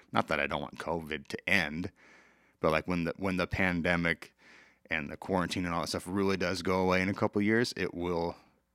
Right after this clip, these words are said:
feel, like, weird to me. Like, "Oh, I, I kind of almost missed that time," despite not all the negative stuff, but the fact that it's, like,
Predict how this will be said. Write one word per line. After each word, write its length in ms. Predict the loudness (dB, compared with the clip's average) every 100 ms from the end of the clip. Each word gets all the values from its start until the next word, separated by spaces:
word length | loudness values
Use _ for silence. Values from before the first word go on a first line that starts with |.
| _
feel, 360 | -10 -4 -2
like, 220 | 0 -4 -2
weird 380 | 2 4 4
to 80 | 0
me. 140 | 0 2
Like, 200 | 0 0
"Oh, 60 | -2
I, 140 | -2 -6 _ -2
I 60 | -2
kind 300 | 0 -2 -2
of 120 | -2
almost 320 | -2 -4 -6
missed 300 | -4 -4 -2 -2
that 240 | -2 -2
time," 460 | -4 -2 -2 -6 -16 _ _ _ _
despite 600 | -2 -2 4 8 8 4 -4 -20 -20 -20 _ _ _ _ _ _ _ _ _ _ _ _ _ -6
not 380 | 4 8 10 8
all 160 | 6 6
the 100 | 6
negative 380 | 4 2 2 -4
stuff, 260 | -2 -2 -2
but 160 | -6
the 60 | -6
fact 320 | -2 0 0
that 120 | -4
it's, 220 | -4 -6 -6
like, 240 | -6 -8